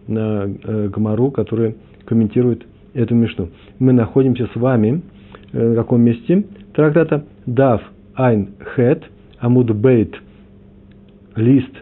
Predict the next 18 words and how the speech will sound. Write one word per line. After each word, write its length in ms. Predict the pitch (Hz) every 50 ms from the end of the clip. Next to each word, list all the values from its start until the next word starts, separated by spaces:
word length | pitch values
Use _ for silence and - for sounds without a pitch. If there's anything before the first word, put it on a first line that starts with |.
| - - - - - - - - - - -
семьдесят 340 | - 135 127 120 110 - - - - - -
восьмой, 580 | 107 113 107 98 - - 127 147 170 175 175 - - - - - - - - -
вторая 300 | - 147 147 143 131 123
страница. 480 | - - 123 117 110 107 98 - 110 -
Сегодня 260 | 165 165 151 135 131
мы 200 | 135 131 131 123
с 80 | 127
этого 300 | - 127 120 117 117 - - -
листа, 460 | 110 110 - - - 135 131 127 127 -
с 160 | - 120 - -
этой 160 | 113 120 113
страницы 300 | - - 127 127 127 -
не 60 | 123
будем 220 | 117 110 113 110 110
уходить 400 | 98 - 113 107 123 165 160 135
на 60 | 104
одной 260 | 98 101 120 135 131 - - - - - - - -
странице. 520 | - 123 120 110 107 95 87 - - -